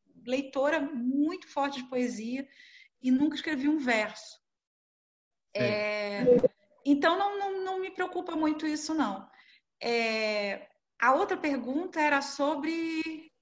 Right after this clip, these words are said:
Speaker 1: ah, autores que não abandonam e autores que abandonam. Eu acho que depende muito da trajetória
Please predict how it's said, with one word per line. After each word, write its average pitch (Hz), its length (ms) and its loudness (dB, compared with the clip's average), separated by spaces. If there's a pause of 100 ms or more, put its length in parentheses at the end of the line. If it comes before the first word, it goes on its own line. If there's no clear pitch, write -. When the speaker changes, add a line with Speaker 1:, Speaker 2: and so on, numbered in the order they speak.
(220)
Speaker 1:
ah, 254 320 4 (160)
autores 330 440 0
que 339 100 -6
não 339 100 2
abandonam 311 440 4
e 320 40 2
autores 320 240 -2
que 311 80 0
abandonam. 254 480 0 (340)
Eu 330 100 4
acho 359 140 4
que - 80 -4
depende 330 380 0
muito 330 160 -4
da 339 120 2
trajetória 254 1000 0